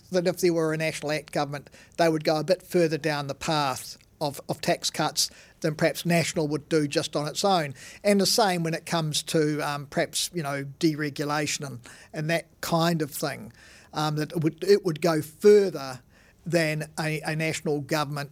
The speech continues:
perhaps that, you know, could do it all on its own. And, and equally, yeah, on the other side, Labor, the Green Party and Te Pāti Māori, very, very strong. Obviously, the Green Party very strong on climate change policies, but both also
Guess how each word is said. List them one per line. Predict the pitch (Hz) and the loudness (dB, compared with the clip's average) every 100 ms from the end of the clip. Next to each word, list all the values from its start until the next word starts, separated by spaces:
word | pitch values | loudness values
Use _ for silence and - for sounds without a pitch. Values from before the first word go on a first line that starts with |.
| _ | _
perhaps | - 139 - | -4 -4 -4
that, | - 147 - | -4 -6 -6
you | |
know, | 156 135 - | -8 -8 -12
could | - 147 | -14 -4
do | 156 | -2
it | 143 | -2
all | 143 139 | -4 -4
on | 135 | -6
its | 127 - | -6 -2
own. | 160 139 131 - - | -2 -2 -8 -16 -10
And, | - 190 202 | 2 4 4
and | 190 202 | 4 2
equally, | 220 - 180 | 2 2 2
yeah, | 180 185 165 | 4 4 4
on | 170 170 | 0 0
the | 160 - | -4 0
other | 185 | 0
side, | 170 180 160 | 2 2 2
Labor, | 165 180 185 180 170 - - - | 4 4 4 2 0 -4 -20 -10
the | 170 | 0
Green | 180 202 190 | 4 4 4
Party | 185 180 175 | 2 2 2
and | 170 | 0
Te | - | -2
Pāti | 175 170 165 | 2 2 2
Māori, | 170 170 170 | 2 4 2
very, | 156 165 208 202 | 0 4 4 4
very | 175 170 | 2 0
strong. | 165 185 175 | 2 2 2
Obviously, | 185 - | 2 0
the | 165 | -2
Green | 170 | -2
Party | 151 156 151 | 0 0 0
very | 151 160 160 | 0 0 0
strong | - 170 165 | 2 2 2
on | 151 139 | -2 -4
climate | 180 185 - | -2 -2 -2
change | 165 147 | -4 -2
policies, | 156 147 160 147 | -2 -2 -2 -4
but | 156 - | -6 2
both | 185 180 | 4 4
also | 180 175 - 160 151 | 2 0 2 0 0